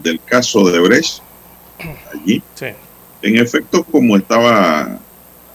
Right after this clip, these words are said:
Speaker 1: eh, explicándole a los oyentes, eh, sí, ellos tienen media hora, pero hay una
Speaker 2: Los
Speaker 1: excepción,
Speaker 2: abogados.
Speaker 1: como dije, ¿no?
Speaker 2: Cada abogado.
Speaker 1: Sí, hay una excepción. Cada abogado, ya sea el Ministerio Público,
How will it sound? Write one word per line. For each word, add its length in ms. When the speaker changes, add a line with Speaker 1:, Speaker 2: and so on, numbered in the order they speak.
Speaker 1:
eh, 220
explicándole 680
a 60
los 160
oyentes, 720
eh, 200
sí, 220
ellos 220
tienen 260
media 340
hora, 280
pero 680
hay 200
una 140
Speaker 2:
Los 100
Speaker 1:
excepción, 160
Speaker 2:
abogados. 160
Speaker 1:
como 180
dije, 240
¿no? 120
Speaker 2:
Cada 220
abogado. 300
Speaker 1:
Sí, 140
hay 160
una 140
excepción. 580
Cada 220
abogado, 440
ya 220
sea 1000
el 120
Ministerio 540
Público, 560